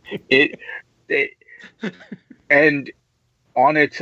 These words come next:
own, I, I think there's some really kinda cool, you know, aspects of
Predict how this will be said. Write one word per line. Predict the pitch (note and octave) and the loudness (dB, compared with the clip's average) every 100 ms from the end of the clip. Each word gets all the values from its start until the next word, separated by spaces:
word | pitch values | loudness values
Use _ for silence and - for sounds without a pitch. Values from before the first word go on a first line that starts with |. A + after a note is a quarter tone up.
| - | -4
own, | A#2 A#2 A#2 B2+ - | -2 -2 -4 -8 -2
I, | A2 A2 G2+ _ - | 0 0 -2 _ -4
I | A2 G#2 | -4 -2
think | - A#2 A2 | 0 0 0
there's | B2+ A2+ G#2+ - - - - | 2 4 2 -4 -10 -12 -8
some | - A#2 G#2 G#2+ | -4 -2 -2 0
really | A2+ G#2+ | 0 0
kinda | G2+ A#2+ A2 | 0 0 0
cool, | G2 - A#2+ A2+ A2 G#2+ A2 - _ _ - | -2 -2 2 2 2 0 -4 -8 _ _ -2
you | A2+ | 0
know, | G2 F2 - | 2 2 2
aspects | F#2+ G2 - G2 F#2 | 0 -2 0 -2 0
of | - G2+ | -6 -6